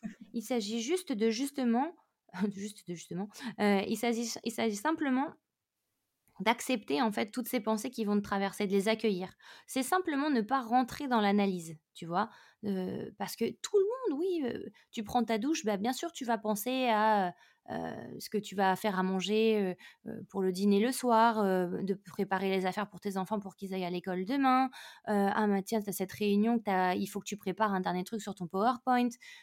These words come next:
Speaker 2: Tu vois, t'as tous ces trucs et finalement, tu ne savoures pas ta douche. Et ben, moi, ce que je dis aux gens, c'est que si tu prends juste même une minute pour respirer dans ta douche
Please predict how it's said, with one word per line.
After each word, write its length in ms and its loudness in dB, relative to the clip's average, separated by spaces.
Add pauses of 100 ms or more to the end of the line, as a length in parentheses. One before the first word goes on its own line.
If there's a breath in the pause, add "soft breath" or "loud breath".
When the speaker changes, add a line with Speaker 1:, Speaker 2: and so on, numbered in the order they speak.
(100 loud breath)
Speaker 2:
Tu 120 -6
vois, 160 4 (280 loud breath)
t'as 140 0 (100)
tous 120 0
ces 140 -2
trucs 260 -4 (100)
et 40 2
finalement, 400 0 (140)
tu 100 -2
ne 80 2
savoures 380 -2
pas 140 0
ta 140 2
douche. 420 -6 (840 soft breath)
Et 40 0
ben, 180 2
moi, 180 4
ce 80 -6
que 120 0
je 80 -4
dis 100 2
aux 140 4
gens, 200 0
c'est 220 -4
que 260 4
si 220 -4
tu 140 -6
prends 340 -2
juste 320 -6
même 300 0 (100)
une 140 4
minute 480 2 (800)
pour 220 0
respirer 600 -2
dans 140 4
ta 160 0
douche 380 -6